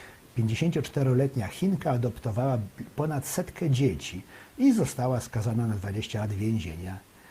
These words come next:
Li Yangxia uznała, uznana za winną oszustw, wymuszeń, zakłócania porządku publicznego, ma za, y,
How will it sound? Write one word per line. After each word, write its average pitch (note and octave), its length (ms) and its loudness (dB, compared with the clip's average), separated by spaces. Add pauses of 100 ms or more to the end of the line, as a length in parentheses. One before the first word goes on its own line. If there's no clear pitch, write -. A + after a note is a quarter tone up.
(280)
Li A#2+ 400 6 (320)
Yangxia D3 720 0
uznała, C3 760 0
uznana C3 520 2
za G2 160 -4
winną D#3+ 520 0
oszustw, C#3 600 2
wymuszeń, B2 840 -2 (440)
zakłócania G#2+ 640 -2
porządku F3 560 0
publicznego, C3+ 800 0 (340)
ma E3+ 220 4
za, B2 340 2
y, A2+ 40 -4